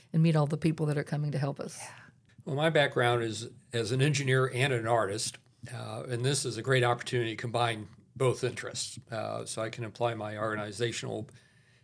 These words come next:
Speaker 3: and planning abilities, uh, come from the engineering side, and I get to, uh, enjoy the arts and support artists from my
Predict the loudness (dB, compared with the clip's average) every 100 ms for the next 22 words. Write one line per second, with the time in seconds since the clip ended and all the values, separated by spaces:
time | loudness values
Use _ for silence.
0 | _ -12 0 2 4 2 2 2 2 0
1 | -4 -6 -6 -8 -12 _ -12 -10 -10 -10
2 | -10 -10 -8 -6 -6 -6 -4 -2 0 0
3 | 0 -2 -4 -10 -8 -8 -8 -10 -10 -8
4 | -8 -8 -10 -12 -12 -12 -12 -12 -16 -16
5 | -8 0 2 2 0 0 -2 -6 -10 -8
6 | -8 -8 -6 -6 -4 -4 -4 -4 -4 -6
7 | -8 -12 -14 -12 -12